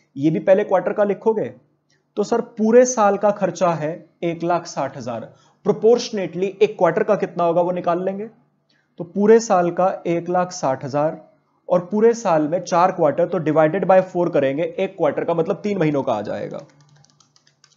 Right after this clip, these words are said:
फ़ोर्टी थाउजेंड। और क्वेश्चन ने कहा था जो बजटेड है वही एक्चुअल है, इसीलिए ऐसा कर पाए। तो पहली बात मैं नीचे एक और चीज रेफरेंस के लिए लिख देता हूं,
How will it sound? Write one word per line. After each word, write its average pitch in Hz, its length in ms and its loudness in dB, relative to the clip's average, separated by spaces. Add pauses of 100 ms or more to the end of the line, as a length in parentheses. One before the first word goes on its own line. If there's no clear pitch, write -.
(680)
फ़ोर्टी - 320 0
थाउजेंड। 104 400 -10 (360)
और 208 140 2
क्वेश्चन 254 380 4
ने 254 120 4
कहा 208 200 4
था 220 140 0
जो 214 160 4
बजटेड 165 520 2
है - 380 -4 (100)
वही 175 220 2
एक्चुअल - 480 -4
है, 107 220 -12 (280)
इसीलिए 214 340 2
ऐसा 165 320 0
कर 151 180 0
पाए। - 280 -8 (2500)
तो 156 60 -6
पहली 165 340 2
बात 175 240 2
मैं 165 80 -2
नीचे 165 360 0
एक 160 120 0
और 160 100 2
चीज 156 200 -2
रेफरेंस 156 320 -2
के 156 60 -6
लिए 151 100 0
लिख 143 100 -2
देता 143 200 -2
हूं, 165 280 -8